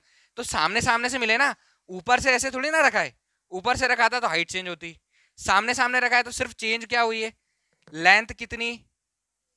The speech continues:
एट। ब्रेथ उतनी है, हाइट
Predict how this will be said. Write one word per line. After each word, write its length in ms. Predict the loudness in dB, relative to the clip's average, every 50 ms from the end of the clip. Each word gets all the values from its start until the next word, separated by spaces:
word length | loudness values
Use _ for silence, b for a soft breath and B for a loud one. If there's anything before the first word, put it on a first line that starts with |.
| _ _ _ _ _ _ _ _ _ _ _ _ -4
एट। 380 | 0 0 2 0 0 -4 -10 -18 _ _ _ _ _ -6
ब्रेथ 220 | -2 -2 -2 -2 -4
उतनी 360 | -10 -12 -10 -6 -4 -2 0
है, 160 | 0 0 -2 -2 -6 -12 _ _ _ _ _ _ _ _ _ _ _ _ -6
हाइट 480 | 0 2 4 4 4 2 -2 -8 -14